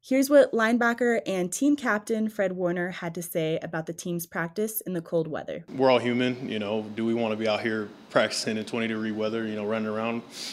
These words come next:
Speaker 2: Probably not, but at the end of the day, like, it, it, it is a test of your discipline and how, uh,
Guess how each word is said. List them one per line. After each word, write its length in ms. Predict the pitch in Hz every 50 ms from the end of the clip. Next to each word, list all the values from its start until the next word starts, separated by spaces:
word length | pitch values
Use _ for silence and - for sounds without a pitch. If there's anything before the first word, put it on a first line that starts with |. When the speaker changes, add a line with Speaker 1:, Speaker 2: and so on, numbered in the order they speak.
| - -
Speaker 2:
Probably 220 | - - 139 117
not, 260 | 113 113 120 131 123
but 140 | 123 127 117
at 100 | 117 113
the 80 | - 120
end 160 | 117 117 113
of 80 | 107 107
the 60 | 117
day, 160 | 113 117 117
like, 280 | 110 107 101 98 95 107
it, 140 | 107 -
it, 180 | 104 110 107 101
it 140 | 117 117 101 110 113
is 160 | 113 113 107
a 60 | 104
test 320 | - - 120 113 110 - -
of 60 | 107
your 100 | 104 98
discipline 480 | 101 113 107 - - - 120 110 107
and 100 | 107 101
how, 300 | 104 113 107 107 107 101 - - - - - - - - - - - - - - - - -
uh, 580 | 131 120 110 107 104 101 95 95 95 - -